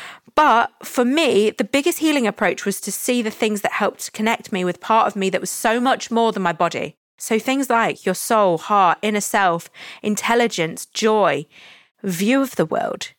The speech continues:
because that is what the part of you that people would miss, not your body. Because yes, people might judge you on the surface for your body, but ultimately that is a very fickle thing. And people that care about you truly will look beyond the surface,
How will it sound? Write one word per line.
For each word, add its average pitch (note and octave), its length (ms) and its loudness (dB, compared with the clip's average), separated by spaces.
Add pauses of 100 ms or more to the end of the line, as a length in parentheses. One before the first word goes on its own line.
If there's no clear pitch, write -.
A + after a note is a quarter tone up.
(160)
because B3+ 380 -2 (260)
that E4+ 240 -2
is A#3 240 -2
what G#3+ 220 -2
the G#3 80 -4
part G#3+ 380 0
of G3 120 -8
you F3+ 160 -2
that F3 220 -4
people F#3+ 320 -8
would F3 180 -4
miss, - 480 -6 (540)
not C#4+ 400 -2
your G#3 160 -2
body. G#3 500 -4 (220)
Because B3 320 -2
yes, D4 320 0
people A3 300 -6
might G3+ 220 -2
judge A3+ 260 -2
you G#3 80 0
on F#3+ 80 -2
the F#3 60 -4
surface C#4 440 -2
for - 120 -6
your E3+ 120 2
body, D#3 360 -2
but - 180 -2
ultimately F#3+ 760 0 (280)
that - 140 -4
is C#4+ 100 -12
a G#3+ 60 2
very G3+ 300 -2
fickle F3 340 -6
thing. D#3+ 340 -6 (400)
And G#3+ 160 -2
people C4+ 480 0
that G#3 160 -2
care C4 260 0
about G#3+ 260 0
you E3+ 160 -4
truly F#3 600 -2 (260)
will A3 120 0
look A#3+ 260 -2
beyond A3+ 320 0
the G3+ 40 -2
surface, D#3 640 -6